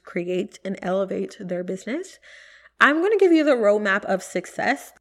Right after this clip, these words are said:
the roadmap that I feel is the one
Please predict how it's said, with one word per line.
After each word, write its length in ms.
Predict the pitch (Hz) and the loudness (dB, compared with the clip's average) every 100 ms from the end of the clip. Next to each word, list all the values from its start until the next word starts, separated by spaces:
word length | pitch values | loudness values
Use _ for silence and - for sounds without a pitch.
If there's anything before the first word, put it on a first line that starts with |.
| - | 0
the 100 | 208 | 2
roadmap 520 | 233 285 302 302 302 | 4 4 2 0 0
that 180 | 214 - | 0 4
I 160 | 190 | 2
feel 440 | 208 214 190 190 - | 2 -2 0 0 0
is 480 | 185 175 165 170 - _ | 0 0 0 -6 -12 _
the 440 | 190 180 180 180 175 - | -10 -8 -6 -6 -6 -10
one 640 | 214 185 233 277 285 285 | -4 2 2 2 0 -4